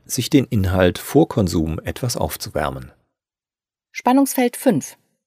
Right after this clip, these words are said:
Speaker 2: Varianz versus Effizienz. Zoom-Müdigkeit ist als Begriff schon so etabliert, dass es zum Unwort des Jahres hätte werden können.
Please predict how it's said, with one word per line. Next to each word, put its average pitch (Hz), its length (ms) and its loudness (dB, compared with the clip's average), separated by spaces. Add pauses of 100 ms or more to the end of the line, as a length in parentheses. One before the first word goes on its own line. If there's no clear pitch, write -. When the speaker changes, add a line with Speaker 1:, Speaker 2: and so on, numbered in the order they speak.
(180)
Speaker 2:
Varianz 160 800 -2
versus 220 520 -2
Effizienz. - 760 -2 (840)
Zoom-Müdigkeit 220 1040 0
ist - 180 -8
als - 140 -2
Begriff 247 320 4
schon 214 200 -2
so 220 160 0
etabliert, 208 680 -2
dass - 140 -6
es 202 120 -6
zum 262 200 4
Unwort 170 440 2
des 247 140 -4
Jahres 247 320 0
hätte 160 220 -2
werden 151 260 0
können. 143 420 -4